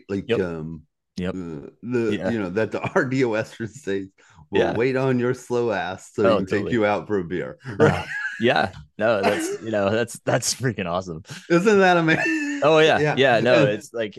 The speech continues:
Speaker 2: uh, he's just so personable, you know, like, Craig, um, whether he knows you or not, he's just so friendly and personable.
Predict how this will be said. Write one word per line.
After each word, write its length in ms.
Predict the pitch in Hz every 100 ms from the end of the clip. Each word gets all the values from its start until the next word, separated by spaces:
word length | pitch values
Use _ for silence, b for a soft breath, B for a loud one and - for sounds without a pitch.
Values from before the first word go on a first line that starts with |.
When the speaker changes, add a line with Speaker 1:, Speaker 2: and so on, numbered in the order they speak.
| -
Speaker 2:
uh, 100 | 123
he's 300 | 135 170 160
just 200 | 170 -
so 240 | 156 147
personable, 800 | 135 - 151 147 113 95 85 80 _
you 140 | 110 113
know, 240 | 101 110
like, 220 | 104 101
Craig, 400 | - 127 127 110 B B B B -
um, 300 | 104 92 82
whether 260 | - 196 151
he 60 | 120
knows 240 | 127 113
you 120 | 101
or 60 | 90
not, 260 | 107 90 -
he's 280 | 107 104 101
just 400 | 113 - - -
so 480 | 117 123 104 92 - _
friendly 360 | - 127 123 110
and 100 | 85
personable. 640 | 110 117 117 107 110